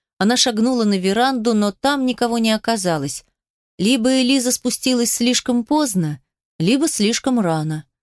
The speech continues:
Она уже хотела поискать кого-нибудь из сотрудников, но тут вышел дворецкий, поставил в вазу на её столике алую розу и удалился. Элиза погрузилась в свои мысли и вдруг услышала мужской голос.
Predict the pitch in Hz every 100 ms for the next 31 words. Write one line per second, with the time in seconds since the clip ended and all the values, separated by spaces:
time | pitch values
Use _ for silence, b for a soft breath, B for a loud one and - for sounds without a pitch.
0 | _ _ _ - 190 233 262 254 254 254
1 | 277 254 220 233 226 - 247 214 - 214
2 | 220 208 202 196 196 - 202 202 311 294
3 | 202 - - 214 320 294 262 269 247 196
4 | 202 185 165 - - 285 _ _ - 214
5 | - 294 254 240 196 226 196 196 190 185
6 | 180 - 233 240 208 214 - - 208 175
7 | 170 170 220 269 262 262 - 254 247 208
8 | 196 160 147 - - 151 _ _ _ _
9 | _ _ - 190 185 226 226 247 - 196
10 | 202 185 220 202 - - 180 185 196 269
11 | - 202 190 202 277 247 - 277 285 277
12 | 277 220 185 - - 214 180 165 156 151